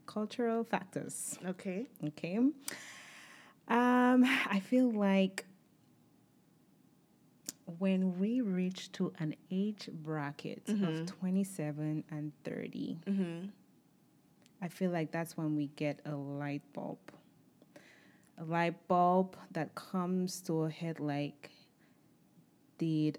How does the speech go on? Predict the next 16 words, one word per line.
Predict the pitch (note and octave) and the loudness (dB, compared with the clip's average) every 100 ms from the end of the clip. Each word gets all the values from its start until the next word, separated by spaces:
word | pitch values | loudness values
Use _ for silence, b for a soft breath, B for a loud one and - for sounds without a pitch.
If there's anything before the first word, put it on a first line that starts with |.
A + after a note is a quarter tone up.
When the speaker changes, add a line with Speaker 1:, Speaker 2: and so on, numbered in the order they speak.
| - | -2
Speaker 1:
I | F3 E3+ E3+ E3+ E3 E3 E3 E3 E3 D#3+ D#3+ D#3+ D3+ B B B B B - | -2 0 -2 0 0 0 -2 -2 -2 -2 0 -2 -4 B B B B B -6
get | F3 E3 E3+ | -2 -2 -2
all | E3+ | -4
of | D#3+ D#3+ | -4 -4
my | D#3+ D3+ D3+ | -2 -2 -4
educational | D#3 D3 - D#3 - D#3+ D3+ D3+ D3+ | -6 -8 -8 -8 -6 -4 -2 -2 -2
and | D3 D3 | -4 -4
my | D3 | -6
skills | - - D3 D3 | -10 -6 -6 -6
before | D3+ D3+ - D#3 D3+ D3+ | -8 -12 -10 -8 -8 -4
thirty? | G#3 G#3 G3+ G3 | -2 0 0 2
Speaker 2:
Mm-hmm, | G#3 G3 F#3 E3+ F3+ - E3 | 4 4 4 0 -8 -6 -2
Speaker 1:
Am | D#3 | 0
I | |
Speaker 2:
mm-hmm. | D#3 | -2
Speaker 1:
financially | D#3+ D3 D3 D3 - D3+ D3+ C#3+ - D3 B2 | -2 -4 -2 -4 -4 -6 -4 -4 -4 -6 -8